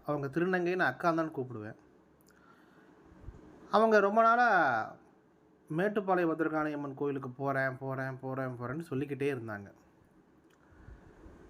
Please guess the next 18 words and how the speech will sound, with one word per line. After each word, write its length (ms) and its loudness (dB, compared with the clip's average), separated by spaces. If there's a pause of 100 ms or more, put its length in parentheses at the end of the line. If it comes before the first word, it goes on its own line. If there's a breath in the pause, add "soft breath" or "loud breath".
எனக்கு 340 4 (920)
"போற 220 6
மாதிரி 200 6
இருந்தா 160 0
போயிட்டு 240 4
வாங்க, 440 4
செலவுக்கு 440 4
வேணா 80 2
பணம் 280 2
வேணா 180 4
வச்சுக்கோங்க, 500 -2
போயிட்டு 240 2
வாங்க" 240 0
அப்படின்னேன். 460 -4
"இல்ல, 200 2
இல்ல, 360 0
நாங்க 480 0
எங்களுடைய 720 -2